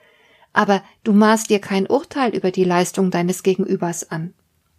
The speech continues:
Das ist erheblich respektvoller. Es sind oft solche Feinheiten, die dem anderen vermitteln, was du von ihm hältst. Niemand geht hin und sagt beispielsweise der Kollegin, "Ich habe keine hohe Meinung von Ihnen."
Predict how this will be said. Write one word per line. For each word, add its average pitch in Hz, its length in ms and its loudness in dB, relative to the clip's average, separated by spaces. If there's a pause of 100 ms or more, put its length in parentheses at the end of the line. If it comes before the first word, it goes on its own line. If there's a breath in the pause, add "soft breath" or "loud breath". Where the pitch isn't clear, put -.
Das 190 200 0
ist 190 180 0
erheblich 226 640 0
respektvoller. 165 800 -10 (880)
Es 247 160 0
sind 349 260 4
oft 320 180 2
solche 277 340 -2
Feinheiten, 196 840 -2 (400 soft breath)
die 214 80 0
dem 208 160 4
anderen 233 400 2
vermitteln, 233 640 0
was 226 160 0
du 233 100 -8
von 214 220 -6
ihm 202 100 -4
hältst. 175 500 -10 (540 soft breath)
Niemand 277 480 4
geht 196 200 -2
hin 247 200 0
und 208 140 -4
sagt 196 240 -6
beispielsweise 202 640 -4
der 196 140 -4
Kollegin, 214 580 -2 (400 soft breath)
"Ich 302 240 -2
habe 214 220 2
keine 226 380 0
hohe 185 180 -2
Meinung 208 360 0
von - 220 -12
Ihnen." 180 380 -8